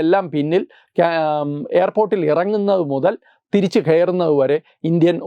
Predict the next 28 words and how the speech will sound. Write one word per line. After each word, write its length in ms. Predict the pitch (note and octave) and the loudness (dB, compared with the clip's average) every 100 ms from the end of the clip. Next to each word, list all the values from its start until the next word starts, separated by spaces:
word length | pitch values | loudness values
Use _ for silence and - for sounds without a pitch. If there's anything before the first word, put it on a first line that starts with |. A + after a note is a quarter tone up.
| D3+ | 0
ഒഫീഷ്യൽസ് 520 | F3+ D3 F3 C#3 C3+ | 0 2 0 0 -2
ഉണ്ട്. 140 | A2 D3+ | 0 0
അത്, 200 | F#3 A#3+ - - - - | 2 2 -2 -12 -4 0
ആ, 40 | E3+ D#3+ D3+ | 0 0 0
തെറ്റായ 400 | G3+ - B3 C4+ A#3+ | 0 2 2 2 2
കാര്യങ്ങൾ 320 | G#3+ A3 A3+ G3+ | 2 0 -2 0
ചെയ്യാൻ 340 | G3 G3+ A3 G#3+ | 2 2 0 0
വരുന്ന 240 | G3 G3+ G#3+ | -2 0 2
എല്ലാ 160 | F3+ G3 F#3+ | 2 2 0
കനേഡിയൻ 500 | F3+ F3 F#3 G3 F#3 | -2 -2 0 0 0
പൗരന്മാർക്കും 680 | F3 D#3+ F3 F3 E3 D#3 F3+ D3+ | 0 0 0 0 0 0 0 0
ഇപ്പോൾ 260 | - D#3+ D3 | 0 0 2
ഇതറിയാം. 500 | C#3 C#3+ C3 C3 - - | 0 0 0 -2 -4 -2
അതുകൊണ്ട് 340 | C#3+ D3+ F3 F3 | 0 2 2 2
അവർക്കതൊന്നും 640 | F#3+ G3+ F#3 F#3+ F#3+ G#3 - - - | 2 0 0 -2 -2 -6 -8 -8 -2
കാര്യമായിട്ട് 440 | F3+ G3 G3 F#3+ | 0 2 0 0
ചെയ്യാൻ 400 | G3 G3+ G3 G#3+ | -2 0 2 0
സാധിക്കുന്നില്ല. 760 | G#3+ G#3+ A#3+ B3 F#3 C3+ - - - - - | 0 0 0 0 -2 -4 -8 -14 -18 -4 0
അത് 160 | G#3 C4 - | 2 2 2
ഒരു 200 | G#3 A#3 E3 | 2 4 2
കാര്യം. 280 | B2 A#2 - D#3+ | 0 -4 0 2
രണ്ട്, 340 | F#3+ A3 A#3 - - - | 2 0 -2 -4 -8 0
വിസ 240 | G3 - | 2 4
കൊടുക്കുമ്പോൾ 680 | C#4+ A3+ G#3+ G3 G#3+ G3 F#3+ C#3 | 2 2 0 0 0 0 -2 -2
തന്നെ 300 | C#3 B2 C3+ D3 - - | -4 -4 -6 -8 -10 -2
ഇന്ത്യ, 380 | F#3 G#3 G#3+ A3 G3+ - _ D3+ | 0 2 2 2 -2 -8 _ 0
ആം, 600 | D#3 D3+ D3+ D3+ D3 D3 - | 2 2 2 0 -2 -4 -2
ചില 120 | G3+ | 0